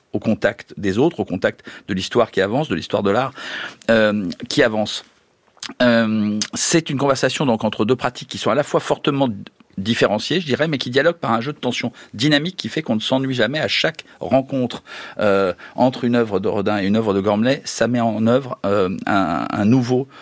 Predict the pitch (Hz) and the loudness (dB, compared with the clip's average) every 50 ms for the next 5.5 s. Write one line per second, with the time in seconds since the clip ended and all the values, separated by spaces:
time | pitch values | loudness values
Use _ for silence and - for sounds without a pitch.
0 | - - - - 104 101 92 95 85 76 58 85 107 110 110 113 117 120 107 101 | -20 -12 -4 0 2 4 4 4 2 2 2 2 4 4 4 4 4 2 2 0
1 | 95 95 98 - - - - - - - - 101 104 127 123 - 147 143 - 175 | 0 0 -2 -2 -6 -12 -14 -14 -4 0 2 2 2 2 0 0 -2 0 2 0
2 | 156 - 117 - - 127 131 135 - - 113 104 104 104 - 113 107 - - 101 | 0 0 0 0 0 2 2 2 0 0 0 0 0 2 2 0 0 0 0 -2
3 | - 113 - - 180 165 131 110 101 95 107 101 - - - 113 104 95 - - | -2 -4 -2 -4 -2 0 2 2 2 2 0 -2 -2 -2 -2 0 0 -2 -2 -4
4 | - 104 101 90 85 - - 107 95 - 92 - - 104 117 160 190 - - - | -2 0 0 0 0 0 -2 -4 -2 -2 -4 -2 -2 -2 0 0 -2 -4 -8 -8
5 | - 107 98 98 104 90 64 69 64 | -4 -2 0 2 2 2 2 0 -2